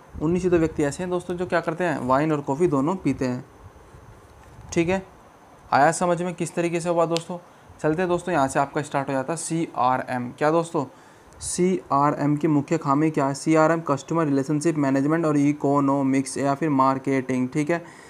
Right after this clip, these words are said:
सभी की दोस्तों मैराथन क्लास मेरे इसी चैनल पर प्रोवाइड हुई है, already मैं आपको पढ़ा चुका हूँ,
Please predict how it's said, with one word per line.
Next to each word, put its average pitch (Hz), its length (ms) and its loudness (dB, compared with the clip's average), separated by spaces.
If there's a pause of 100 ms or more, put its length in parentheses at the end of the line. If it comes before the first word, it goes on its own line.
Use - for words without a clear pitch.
(280)
सभी 151 300 4
की 170 60 6
दोस्तों 165 260 4
मैराथन 151 400 2
क्लास 147 300 0
मेरे 147 180 2
इसी 147 160 0
चैनल 143 220 0
पर 156 120 0
प्रोवाइड 139 420 2
हुई 143 180 0
है, 151 120 -2 (560)
already 143 380 4
मैं 147 80 2
आपको 147 180 -2 (160)
पढ़ा 131 260 2
चुका 143 260 -2
हूँ, 151 160 -2